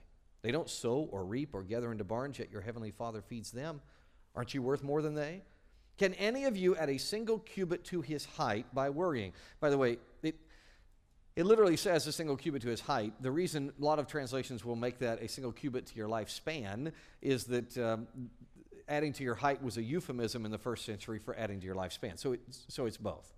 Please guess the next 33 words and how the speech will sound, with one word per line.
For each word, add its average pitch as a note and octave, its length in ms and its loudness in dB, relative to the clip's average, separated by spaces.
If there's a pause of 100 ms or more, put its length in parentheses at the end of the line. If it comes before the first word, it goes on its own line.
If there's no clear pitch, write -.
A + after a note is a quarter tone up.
(140)
all F#2+ 80 -8
right? G#2+ 160 -4 (220)
You C3+ 100 -4
can't E3+ 200 0
do C3 120 2
either. G2 380 0 (240)
You A2+ 80 -8
can't A#2+ 220 -6
add A2+ 160 -2
to A2+ 40 -6
your G#2+ 140 -4
height. G#2+ 260 -2 (720)
I A#2+ 80 -4
know, G#2 140 -4
I've F#2+ 140 -8
tried G#2 220 -2
for G#2+ 100 -10
years. F2 180 -8
You - 40 -16
can't C#3+ 160 -2
add C#3 100 0
to C3 40 -4
your A#2 100 0
height, A2 240 4 (240)
and A2+ 120 -4
you G#2 60 -4
can't A#2+ 220 -4
add A2+ 140 0
to G#2+ 60 -4
your G#2 100 0
lifespan G2+ 460 -2 (1120)
by A2+ 200 0
worrying. B2 400 6